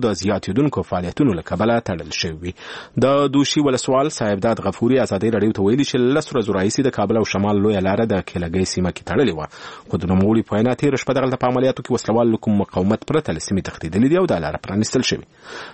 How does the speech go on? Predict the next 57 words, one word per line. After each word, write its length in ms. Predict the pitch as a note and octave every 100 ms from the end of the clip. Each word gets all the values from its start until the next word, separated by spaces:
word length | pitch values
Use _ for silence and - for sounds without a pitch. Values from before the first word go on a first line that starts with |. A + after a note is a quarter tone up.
| -
د 160 | C3+ C#3+
مرکزي 300 | D3+ C#3+ D3+ D3+
بغلان 280 | C3+ D3 D3+
ولسوال 440 | C#3 - C#3+ A#3+
خانزاده 380 | - A2+ G#2+ A#2+
مظلوم 220 | A2+ G2+ A2
یار 160 | B2 A2
ازادي 260 | G2+ G2 A2
راډیو 260 | G2+ A2
ته 40 | G#2
ویلي 200 | A#2+ C#3
چې 100 | -
تېره 220 | A#2+ G#2
شپه 120 | - F#2+
د 60 | -
کندوز 260 | F2+ G#2 F#2+
بغلان 260 | F#2+ G2+ F2+
لار 160 | F2+ G2
هم 160 | C3+
د 80 | D3
عملیاتو 380 | C3 A#2+ G2+ -
په 80 | D#2
نتیجه 240 | D#2 E2
کې 160 | F2+ -
پرانیستل 400 | D#2+ D#2+ - D#2
شوې، 160 | C#3 D3+
خو 140 | C#3
لا 80 | D3
هم 80 | D3
په 140 | C#3
ځینو 180 | G2 F2
سیمو 160 | F2+ F#2
کې 120 | A#2 G#2+
ګواښونه 400 | E2 - F2 F2 -
شته. 180 | - - - - - - - D3
د 160 | D#3+ D#3+
بغلان 280 | D3+ D#3 D3
لویې 240 | D3 B2+
لارې 180 | A#2+ A#2+
دوه 120 | A2+ A2
اونۍ 180 | G#2 A2
مخکې 180 | C3+ - F#2
دغلته 240 | F#2+ A2+ A#2
د 80 | -
پلخمري 380 | F#2 - A#2+ -
ښار 240 | - -
په 120 | E2+ F#2+
ځینو 160 | F2+
برخو 240 | B2+ - E3+
د 100 | E3
طالبانو 340 | D#3+ E3+ D#3 C3
د 100 | -
پراخو 280 | C3+ - G2
بریدونو 280 | G#2 C#3 B2
سره 140 | G2 F2
په 80 |
یو 80 | E2+